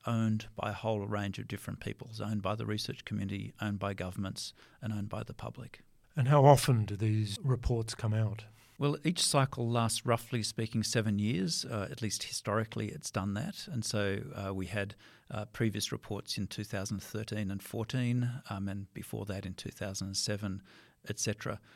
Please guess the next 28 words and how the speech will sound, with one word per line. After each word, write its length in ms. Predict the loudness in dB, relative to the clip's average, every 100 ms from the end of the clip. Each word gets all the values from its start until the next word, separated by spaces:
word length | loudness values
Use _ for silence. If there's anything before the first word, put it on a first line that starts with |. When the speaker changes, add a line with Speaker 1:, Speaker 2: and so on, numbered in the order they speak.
| -20 -18 -6
Speaker 1:
Um, 340 | -2 0 -2 -8 0
that 240 | 2 2 -8 _
length 300 | 0 2 0
of 40 | -4
that 160 | -2
cycle 360 | -2 -2 0 0
may 320 | 2 2 2
change 440 | 0 -2 0 -2 -4
because 320 | -6 -4 -4
of 300 | -6 -8 -8
U 220 | -2 0
N 180 | 0 -2
processes, 760 | -2 -2 -2 -2 -2 -2 -4 -6
but 140 | -8 -6
that's 300 | -6 -4 -4
a 40 | -4
matter 200 | -4 -6
for 140 | -6
negotiation. 880 | -4 -2 -4 -4 -6 -4 -4 -4 -6 -10 -20 -20 -20 -14 -4
Uh, 260 | -4 -4 -6
within 400 | 0 2 4 4
each 240 | 2 0 -2
cycle, 540 | -4 -4 -4 -8 -6 -4
uh, 120 | -4
what 200 | -4 -4
we 100 | -2
see 420 | 0 0 0 -2
is, 320 | -6 -4 -4